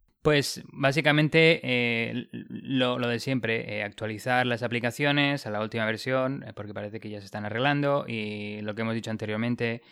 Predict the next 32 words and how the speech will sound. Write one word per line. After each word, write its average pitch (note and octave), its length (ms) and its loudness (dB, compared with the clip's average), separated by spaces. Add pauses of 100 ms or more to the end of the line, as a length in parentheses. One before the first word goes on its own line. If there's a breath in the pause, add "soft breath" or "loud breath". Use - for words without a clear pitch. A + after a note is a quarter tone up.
(380 loud breath)
eh, G#2+ 180 -6
no A2 160 -2
abrir A2 240 0
archivos G#2+ 400 -4
de G#2 80 -4
desconocidos, D#3 1000 -2
lo G#2+ 100 -4
mismo A#2 260 0
de G#2+ 240 0
no, A2 380 -2
no A#2+ 300 -2
recoger A2+ 640 0
objetos A2 480 -6
de A2 60 -4
desconocidos A2 800 -6 (280 loud breath)
que - 80 -16
encuentres A2 380 -4
en G#2 120 -4
la G2+ 100 -2
calle, C3+ 400 -6
y G#2+ 160 -6
menos A#2 320 -2
en A#2 120 -4
la G#2 100 -2
noche A#2+ 340 -2
y A#2+ 80 -2
en G#2+ 80 -4
la G2+ 80 -4
oscuridad G2+ 480 -6
de A2 80 -6
las F#2 140 -8
sombras. - 760 -12